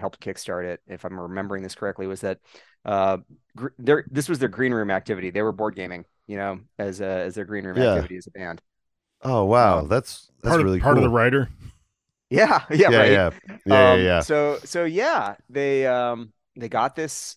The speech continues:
Speaker 1: uh, this collaboration together. Oh, I'm
Speaker 2: Hell
Speaker 1: looking
Speaker 2: yeah.
Speaker 1: at, uh, an article about it. Apparently, Chris Funk was the one,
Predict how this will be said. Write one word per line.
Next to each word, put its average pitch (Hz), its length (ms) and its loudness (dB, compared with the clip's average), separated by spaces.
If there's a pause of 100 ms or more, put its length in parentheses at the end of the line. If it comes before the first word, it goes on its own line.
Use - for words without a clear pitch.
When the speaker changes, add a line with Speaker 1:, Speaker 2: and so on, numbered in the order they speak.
(100)
Speaker 1:
uh, 107 320 2
this 104 160 -10
collaboration 117 1000 -2
together. 110 520 -4 (680)
Oh, 117 80 2
I'm 101 160 0
Speaker 2:
Hell 98 80 0
Speaker 1:
looking 80 180 -2
Speaker 2:
yeah. 85 120 -2
Speaker 1:
at, 78 100 -6
uh, 101 300 -2
an 98 160 -8
article 107 300 -6
about 98 220 -2
it. - 20 -2
Apparently, 156 340 -4
Chris - 280 -6
Funk 120 300 -4
was 104 120 -10
the 104 100 -8
one, 98 380 -6